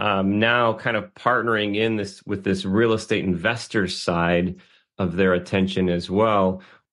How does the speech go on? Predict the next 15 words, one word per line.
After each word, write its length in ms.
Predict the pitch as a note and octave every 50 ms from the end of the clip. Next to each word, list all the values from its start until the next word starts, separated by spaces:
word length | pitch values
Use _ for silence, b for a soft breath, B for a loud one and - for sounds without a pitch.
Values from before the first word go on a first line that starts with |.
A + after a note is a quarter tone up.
| _ _
How, 520 | - - - - C#3 D3 E3+ F#3 F#3 - A#2+
how 280 | - - - D3+ E3+
does 160 | F3+ F#3 F3 C#3+
that 180 | D#3 C3+ -
look 140 | C#3 C3+ -
for 160 | - - B2
you 220 | A#2 A2+ A#2 B2+ C3
in 120 | A#2+ A2
your 200 | G#2+ A2+ A#2 A#2+
experience 540 | A2 F#2 - - - G#2+ G2+ G2 F#2+ F#2 F#2+
with, 340 | - G2+ G2 G2 - - - _ _ _ _ _ -
uh, 160 | G#2 G2 F#2+
physicians 640 | F#2+ - G#2 F#2 F2+ A2 A#2 A#2 - A#2 G#2+ G#2 F#2+
or 100 | F#2+ F#2+
dentists 680 | F2 - A2+ A2 A#2+ A#2 - A2+ G#2 G2 G2 F#2+ -